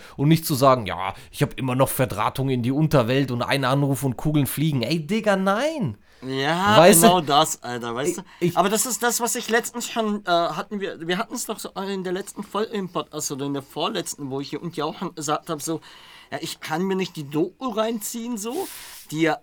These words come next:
Speaker 2: eindeutig darauf abzielt, ja, und dann da vis-à-vis hat dann ja auch, äh, so eine, eine Anfrage und die bekommen. Digga, hörst du da mal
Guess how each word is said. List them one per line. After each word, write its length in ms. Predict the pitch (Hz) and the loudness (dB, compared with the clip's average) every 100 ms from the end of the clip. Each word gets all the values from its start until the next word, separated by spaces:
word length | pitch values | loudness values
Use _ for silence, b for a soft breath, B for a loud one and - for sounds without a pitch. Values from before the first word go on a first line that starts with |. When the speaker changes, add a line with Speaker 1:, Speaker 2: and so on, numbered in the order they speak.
| _ | _
Speaker 2:
eindeutig 720 | 165 202 233 180 185 202 185 | 2 4 4 2 0 0 -2
darauf 380 | 175 156 151 - | 0 2 -2 -4
abzielt, 640 | 165 180 - - 180 196 247 - - - | -4 -4 -4 -6 -4 -4 -6 -8 -10 0
ja, 160 | 160 | 2
und 160 | 180 147 | 2 0
dann 220 | 139 135 | -2 -2
da 260 | 135 131 131 | -2 -2 -2
vis-à-vis 500 | 143 147 127 165 196 | -2 -2 -2 -2 0
hat 220 | 190 - | -2 -2
dann 100 | 156 | -2
ja 140 | 151 | -2
auch, 320 | 139 147 151 | -2 -4 -4
äh, 240 | - 131 135 | -4 -4 -2
so 140 | 131 - | -4 -2
eine, 280 | 131 127 127 | -2 0 -2
eine 200 | 123 123 | -4 -4
Anfrage 720 | 139 190 - 165 165 165 156 | -4 -4 -2 0 0 -2 -4
und 200 | 180 170 | -4 -8
die 80 | 160 | -8
bekommen. 480 | 143 151 - 156 233 b b - | -8 -8 -8 -8 -8 b b -18
Digga, 140 | 143 | -16
hörst 280 | 101 113 - | -14 -16 -14
du 40 | |
da 120 | 127 | -10
mal 200 | 117 113 | -8 -10